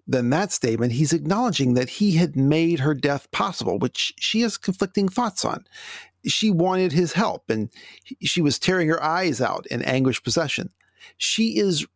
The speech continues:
reacting to his discovery about the claw with an understandable panic or P T S D. It's not the presence of the revolutionary in Severian. It's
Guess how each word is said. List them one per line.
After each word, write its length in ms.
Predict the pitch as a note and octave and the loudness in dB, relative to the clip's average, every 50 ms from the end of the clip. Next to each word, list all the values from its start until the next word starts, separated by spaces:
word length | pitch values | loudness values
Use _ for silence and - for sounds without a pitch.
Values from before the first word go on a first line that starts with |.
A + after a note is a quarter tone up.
| _ _ - | _ _ -2
reacting 720 | - D3 D#3+ - - F#3 G#3+ A3+ _ - A3 G#3+ G#3 G3+ F#3+ | 0 0 0 0 -2 -2 -2 -4 _ 0 0 2 2 2 2
to 160 | - - F3+ | 2 2 2
his 160 | D#3 D3+ C3+ | 2 2 0
discovery 800 | - - A2+ - - - E3 E3+ F3 D#3 D#3+ F3 E3+ F3 E3+ - - | -2 -2 -2 -2 -2 0 0 0 0 0 0 2 2 2 0 0 -2
about 320 | B2+ A#2 - B2+ D3 E3+ - | -2 -2 -2 -2 -2 -2 -4
the 60 | E3+ | -4
claw 520 | - - - - C#3+ C#3 C#3 C#3 C#3+ C#3 C3+ _ - - - - - _ - | -6 -4 -2 -2 0 0 0 -2 -2 -4 -6 _ -18 -20 -20 -20 -12 _ -4
with 160 | C3 - - | -2 0 0
an 100 | A#2+ - - _ - | -2 -2 -4 _ -4
understandable 920 | E3 F#3 G3 G#3 G#3 - - - - E3 E3 E3 E3 D3+ D#3+ D3+ C#3+ - _ _ - | 0 0 2 2 0 0 -2 -2 0 0 0 2 2 2 0 0 -2 -4 _ _ -6
panic 460 | - - A#3 A#3 F3+ C3 - - - - _ _ - | -2 0 2 2 2 0 -2 -6 -12 -20 _ _ -2
or 160 | - C3+ C3 | 0 0 0
P 160 | - - G#3 | 0 0 0
T 160 | - - G3 | 2 2 2
S 160 | F#3 E3+ - | 2 0 0
D. 260 | - - G#3+ C#3+ - - - - - - - - _ - | 0 0 0 0 0 -4 -10 -16 -16 -16 -18 -8 _ -2
It's 140 | E3+ - | 0 0
not 140 | B3 B3+ - | 0 0 -2
the 60 | D#4 - | -2 -4
presence 360 | - - G3+ F3+ E3+ E3+ C#3 | 0 0 0 2 2 2 0
of 60 | C#3 B2+ | 2 2
the 80 | C3 A#2 | 2 2
revolutionary 880 | B2+ B2+ A2 A#2 A#2 C3 F#3 B3 A#3 - - E3 C3+ A#2 G2 F#2+ G#2 G#2+ | 2 2 2 2 2 2 4 2 2 0 0 0 2 2 2 2 0 -2
in 100 | G#2 - | -2 -4
Severian. 580 | - - - A2 A2+ A#2 A2+ A2+ B1 - A#2 - - - - - - _ _ - | -4 -4 -4 -2 0 0 0 0 0 -2 -4 -4 -8 -14 -20 -20 -20 _ _ -2
It's 420 | - F3+ F3+ - - - - - | -2 -2 -2 -2 -6 -6 -6 -8